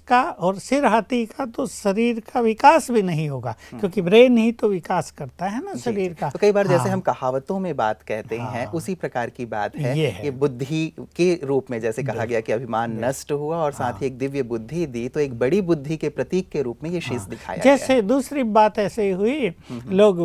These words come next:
Speaker 1: बकरी, बकरों की बलि चढ़ा देते हैं।
Speaker 2: जी।
Speaker 1: तो भगवान ने कहा था, मैंपन की बलि चढ़ाओ। ये जो तुम्हारा मैं, मैं तुम करते हो,
Speaker 2: हम्म, हम्म।
Speaker 1: अभिमान रहता है,
Speaker 2: जी, जी।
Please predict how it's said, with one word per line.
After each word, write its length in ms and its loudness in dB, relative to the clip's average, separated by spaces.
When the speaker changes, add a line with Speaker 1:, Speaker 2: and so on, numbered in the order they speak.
Speaker 1:
बकरी, 680 0
बकरों 440 0
की 320 -6
बलि 340 0
चढ़ा 360 -10
देते 300 -12
हैं। 280 -10
Speaker 2:
जी। 120 -14
Speaker 1:
तो 100 2
भगवान 440 2
ने 200 0
कहा 340 2
था, 260 -4
मैंपन 800 -2
की 180 -10
बलि 280 -10
चढ़ाओ। 460 -12
ये 180 -6
जो 120 -4
तुम्हारा 380 -4
मैं, 360 -2
मैं 280 -4
तुम 200 -4
करते 400 -8
हो, 140 -4
Speaker 2:
हम्म, 120 -10
हम्म। 100 -6
Speaker 1:
अभिमान 480 -4
रहता 320 -6
है, 240 -6
Speaker 2:
जी, 140 -12
जी। 80 -12